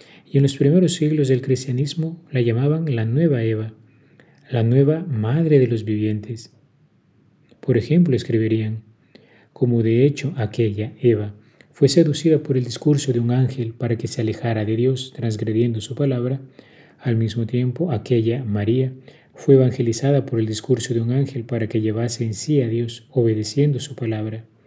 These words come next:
Y si aquella Eva fue persuadida para desobedecer a Dios, esta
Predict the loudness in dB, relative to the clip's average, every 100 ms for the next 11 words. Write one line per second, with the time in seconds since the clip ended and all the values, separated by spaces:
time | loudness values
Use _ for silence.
0 | _ _ _ 0 2 0 2 2 2 -2
1 | 0 2 2 0 -10 -20 -20 _ _ -2
2 | 2 2 0 0 0 0 -2 -2 -2 -2
3 | -2 -2 -2 -4 -6 0 0 0 -6 -20
4 | _ _ _ _ 2 2 0 -10